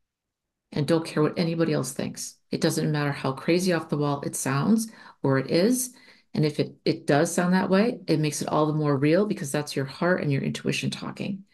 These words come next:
And they're your, they're in your best interest. They never, ever, ever steer you wrong.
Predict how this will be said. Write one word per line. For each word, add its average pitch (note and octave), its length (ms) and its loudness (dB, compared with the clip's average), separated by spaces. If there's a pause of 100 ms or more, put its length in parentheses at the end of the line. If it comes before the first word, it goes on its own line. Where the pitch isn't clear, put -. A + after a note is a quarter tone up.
(540)
And D3 160 0
they're C#3+ 80 4
your, C#3 320 -2 (460)
they're D3+ 140 2
in D3+ 200 0
your C#3 100 2
best D#3 340 -2
interest. - 360 -4
They C#3+ 180 2
never, D#3+ 580 2
ever, D#3 360 -2 (260)
ever F#3+ 260 2
steer - 220 -6
you C3 160 0
wrong. - 220 -6